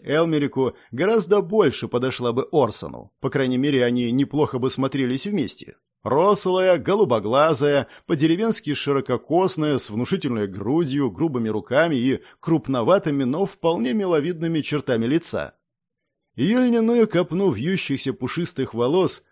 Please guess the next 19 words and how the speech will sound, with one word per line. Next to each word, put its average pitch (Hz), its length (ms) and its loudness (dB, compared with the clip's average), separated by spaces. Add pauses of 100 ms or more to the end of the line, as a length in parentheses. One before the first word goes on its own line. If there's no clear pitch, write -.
(120)
украшал 196 540 0
венок 151 420 0
из 120 140 -2
уже 131 300 0
подвянувших 143 880 -2
полевых 123 380 -2
цветов. - 560 -8 (400)
Смех 226 400 0
девушки 226 480 -2
был 196 260 0
громким, 175 540 2
вызывающим, 110 880 0
но 147 200 0
манеры, 127 640 0
бес 135 400 -2
с - 100 -2
ними, 160 240 0
дело 135 340 0
наживное. 143 640 -2